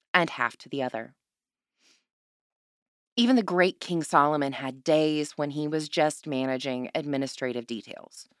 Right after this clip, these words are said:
Maybe he kept office hours during which his subjects could bring their arguments and complaints.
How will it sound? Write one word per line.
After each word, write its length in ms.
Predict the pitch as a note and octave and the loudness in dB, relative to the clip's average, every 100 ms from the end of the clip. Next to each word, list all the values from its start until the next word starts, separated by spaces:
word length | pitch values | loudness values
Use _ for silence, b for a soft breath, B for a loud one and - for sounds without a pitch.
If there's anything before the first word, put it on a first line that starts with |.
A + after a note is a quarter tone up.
| _ _ _ _ _ _ _ _ - | _ _ _ _ _ _ _ _ 0
Maybe 300 | F#3 F#3 G#3+ | 6 6 6
he 140 | A#3+ | 0
kept 260 | A3+ A3 - | 0 0 2
office 340 | C#3 D3 E3 - | 2 2 0 0
hours 460 | C#3 B2+ B2+ C3+ | 2 4 2 0
during 280 | - D3 C#3 | -2 0 0
which 260 | C3+ B2+ - | -2 -4 -8
his 100 | C#3+ | -4
subjects 580 | - G3 D#3 B2 - - | 4 4 4 -2 -2 -12
could 220 | D3+ C#3+ | -8 2
bring 160 | D3 | 2
their 160 | C#3 C3+ | 4 0
arguments 540 | D#3+ D3 D3 C3 - C3 | 0 0 0 -4 -6 -12
and 100 | C3 | -10
complaints. 680 | C3+ - - - _ - | -10 -8 -10 -10 _ -20